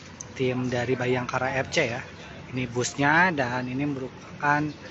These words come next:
yang kuning ini merupakan bus dari tim Persib ya. Jadi tim Persib ini tidak menggunakan bus kebanggaannya, eh, melainkan bus berwarna kuning yang tertuliskan Mamprang ya. Marpa-,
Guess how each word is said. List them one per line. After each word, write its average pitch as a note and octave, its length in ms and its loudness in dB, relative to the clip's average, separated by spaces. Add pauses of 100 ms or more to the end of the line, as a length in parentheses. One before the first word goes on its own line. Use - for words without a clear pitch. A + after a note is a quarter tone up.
(140)
yang C3+ 160 0
kuning C#3 300 4
ini D#3+ 80 2
merupakan C#3+ 480 0
bus C#3 180 -4
dari B2 460 -2
tim A#2+ 180 -6
Persib B2 540 -2
ya. B2 80 -6 (840)
Jadi E3+ 640 6
tim C#3 180 0
Persib C#3+ 320 2
ini D3+ 160 2
tidak C#3 320 2
menggunakan B2+ 720 0
bus A#2+ 240 -6
kebanggaannya, B2 840 -2 (1500)
eh, B2 240 -2
melainkan B2+ 720 2
bus C3+ 240 0
berwarna B2+ 560 2
kuning C3+ 480 2
yang A#2+ 240 0 (640)
tertuliskan C3 880 0
Mamprang C#3 800 4
ya. B2+ 80 -4 (560)
Marpa-, C3+ 480 -2